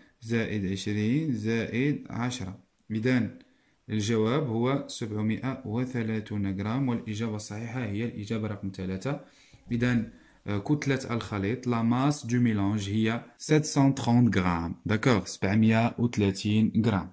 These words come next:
آه، الآن غادي ندوزو للنشاط رقم اثنان، آه، عليه ثلاثة ديال النقاط. لتحضير محلول الدواء، قامت الممرضة بخلط خمسة غرام من مسحوق الدواء بأربعون غرام من الماء.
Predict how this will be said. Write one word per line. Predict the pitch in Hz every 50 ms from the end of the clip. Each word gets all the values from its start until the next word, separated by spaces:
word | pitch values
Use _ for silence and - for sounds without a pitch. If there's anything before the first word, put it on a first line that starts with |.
| _ -
آه، | 127 139 143 147
الآن | 143 143 - 151 180 190
غادي | 170 160 156 156 165
ندوزو | 160 143 151 147 143 165 160
للنشاط | 147 139 143 139 139 - 151 151 147 -
رقم | 131 127 - 117 -
اثنان، | - 98 - 101 107 127 151 196 208 - _ _ _ _ _ _ _ _ _ _ - -
آه، | 110 107
عليه | 113 135 131
ثلاثة | 127 - 127 127 - 123
ديال | 117 117 113 104
النقاط. | 98 98 95 - 147 175 185 - - - _ _ _ _ _ _ -
لتحضير | 127 139 143 - - - 117 131 165 170 170 165 160 156
محلول | 147 143 131 - 139 139 143 156 156 151
الدواء، | 147 131 113 104 127 127 120 117 110 107 107 117 131 - - - _ _ _ -
قامت | 151 160 170 165 151 139 131 -
الممرضة | 131 117 113 120 123 131 139 147 147 143 147 147 135 143 143 143
بخلط | 127 117 113 - - 156 156 147 143 -
خمسة | 110 104 - 151 156 147 156 151
غرام | 135 135 135 135 135 135 139 143
من | 135 131 123 113 107 101
مسحوق | 101 101 98 - - 151 151 151
الدواء | 147 131 113 117 113 107 101 98 101 113 - - - _ - - - _ _ _ -
بأربعون | 113 123 135 143 151 147 131 123 120 113 117 113 110 127 139 139 135
غرام | 131 123 131 127 135 139 143 147 151 156
من | 151 131 113 117 117 120 123 135
الماء. | 143 151 151 - 156 160 151 131 95 - - -